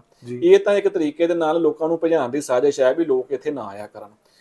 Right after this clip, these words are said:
Speaker 1: ਜੀ।
Speaker 2: ਜੇ ਸਰਕਾਰਾਂ ਨੂੰ ਇਵੇਂ ਲੱਗਦਾ ਵੀ ਪੰਜਾਬ ਦੇ ਲੋਕ ਹਿਮਾਚਲ ਨਾ ਆਉਣ,
Speaker 1: ਹੂੰ।
Speaker 2: ਤੇ ਪੰਜਾਬ ਦੇ ਵਿੱਚ ਵੀ ਆਉਣ ਜਾਣ ਦੀ ਪਾਬੰਦੀ ਲਾ ਦੇਣੀ ਚਾਹੀਦੀ ਹੈ। ਜੇ ਤੁਸੀਂ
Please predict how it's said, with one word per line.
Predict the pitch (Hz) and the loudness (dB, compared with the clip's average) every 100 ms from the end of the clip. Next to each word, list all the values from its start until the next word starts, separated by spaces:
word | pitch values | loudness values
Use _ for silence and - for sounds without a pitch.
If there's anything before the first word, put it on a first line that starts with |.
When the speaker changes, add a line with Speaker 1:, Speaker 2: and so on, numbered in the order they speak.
| 117 | -14
Speaker 1:
ਜੀ। | 117 | 0
Speaker 2:
ਜੇ | 170 | 2
ਸਰਕਾਰਾਂ | 170 156 143 139 160 | 4 4 4 4 4
ਨੂੰ | 160 | 0
ਇਵੇਂ | 143 160 | 2 2
ਲੱਗਦਾ | 151 139 156 | 4 4 2
ਵੀ | 165 | 0
ਪੰਜਾਬ | 160 139 139 | 0 0 2
ਦੇ | 151 | 4
ਲੋਕ | 151 | 2
ਹਿਮਾਚਲ | 139 143 - 151 | 0 -4 0 0
ਨਾ | 135 | 2
ਆਉਣ, | 165 143 | 0 -2
Speaker 1:
ਹੂੰ। | 113 _ 131 120 | -8 _ -20 0
Speaker 2:
ਤੇ | 196 | 2
ਪੰਜਾਬ | 202 170 165 160 | 2 6 6 6
ਦੇ | 180 | 4
ਵਿੱਚ | 196 202 | 2 0
ਵੀ | 208 214 | 0 0
ਆਉਣ | 185 | 0
ਜਾਣ | 190 190 | 0 0
ਦੀ | |
ਪਾਬੰਦੀ | 185 175 180 | 0 0 4
ਲਾ | 185 | 4
ਦੇਣੀ | 175 180 | 4 0
ਚਾਹੀਦੀ | 180 190 180 | -2 -2 -6
ਹੈ। | 180 _ _ _ _ _ _ - | -12 _ _ _ _ _ _ -4
ਜੇ | 139 | 0
ਤੁਸੀਂ | 160 151 165 170 | 0 0 0 0